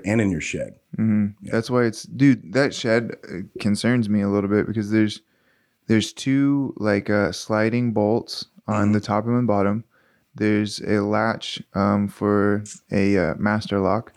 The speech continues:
Speaker 1: Oh, they, yeah, they locked it up tight.
Speaker 2: There's a latch that then, like, twists and locks, and then the handle locks. And then I found on the inside there's a battery-operated alarm system that, that goes off,
Speaker 1: That's
Speaker 2: um,
Speaker 1: because
Speaker 2: if you set it.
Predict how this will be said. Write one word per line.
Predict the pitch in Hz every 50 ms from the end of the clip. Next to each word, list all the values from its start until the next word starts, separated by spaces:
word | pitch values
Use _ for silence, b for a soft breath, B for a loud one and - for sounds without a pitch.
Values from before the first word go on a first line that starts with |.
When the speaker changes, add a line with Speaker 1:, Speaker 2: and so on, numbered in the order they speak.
| B B -
Speaker 1:
Oh, | 135 120
they, | 117 151 165
yeah, | 135 123 139 104 101
they | 98 107 123 156 143
locked | 107 101 107 123 123 -
it | - 95
up | 117 - - -
tight. | - - 113 101 78 - - -
Speaker 2:
There's | 110 110 117 113 110 107
a | 107 107
latch | 104 104 107 110 113 113 117 - - - -
that | 110 104 107 95 92 104
then, | 113 113 113 110
like, | 107 98 - - - - _ _ _ _ _
twists | - - - 143 147 143 143 - -
and | 113 104 98
locks, | 98 95 92 - 95 - - - - - - - _
and | - 110 110 110
then | 107 107
the | 98
handle | 98 98 98 101 127 135 143 143 143 135 123 104
locks. | 101 95 95 92 98 95 101 - - - - _ _
And | - 113 120 127 143
then | 160 170 170 160
I | 147 127 123
found | - - 135 135 131 131 131
on | 120 117
the | 110 107 - -
inside | 127 135 151 151 143 - 156 143 143 139 131 117
there's | 120 117 110
a | 110
battery-operated | 104 95 - 107 110 117 123 131 127 123 120 117 113 117 - - 110 110 110 104 104 95
alarm | 104 98 98 101 104 107 110 117
system | 113 - 95 98 95 - - 87 90 92 92
that, | 92 87 - - - - - - - - -
that | - 117 110 101 92 76
goes | - 101 98 98 95 98
off, | 95 90 87 92 95 - - b b b b b b b b b b b b b b -
Speaker 1:
That's | - 110 110 98 98
Speaker 2:
um, | 98
Speaker 1:
because | 120 101 98 120 110 107 104 98
Speaker 2:
if | 104 101 - 107
you | 101
set | - - - 98 92
it. | 87 - - -